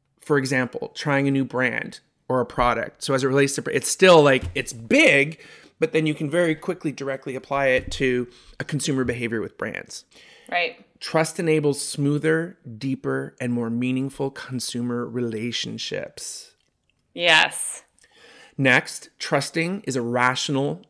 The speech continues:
Speaker 1: and emotional process built from conscious and unconscious biases.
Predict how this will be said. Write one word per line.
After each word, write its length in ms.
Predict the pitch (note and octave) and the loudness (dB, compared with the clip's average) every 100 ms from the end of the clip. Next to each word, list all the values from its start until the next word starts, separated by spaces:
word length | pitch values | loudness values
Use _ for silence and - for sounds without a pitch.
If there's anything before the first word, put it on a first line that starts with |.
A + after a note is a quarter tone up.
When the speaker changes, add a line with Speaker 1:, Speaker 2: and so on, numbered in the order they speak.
| - | -4
Speaker 1:
and 120 | B2 | -2
emotional 760 | A#2+ B2+ C3 C3+ - B2 A#2+ | 0 2 2 2 0 0 0
process 840 | A#2 - G#2 A2 - G2+ - - - A2 | -4 -8 -8 -8 -8 -10 -8 -10 -12 -8
built 200 | B2 A#2 | -6 -6
from 200 | - A2+ | -10 -12
conscious 720 | - B2+ B2 A#2+ D3 D3+ - - _ _ _ - | -10 -8 -8 -6 -6 -6 -12 -16 _ _ _ 0
and 420 | D#3 C#3+ B2+ B2+ - | 2 2 0 -4 -6
unconscious 600 | B2+ C3 C3 A#2+ - - | -4 -2 -4 -8 -8 -10
biases. 840 | - G#2 G#2 - - - - - | -6 -6 -6 -10 -12 -14 -14 -16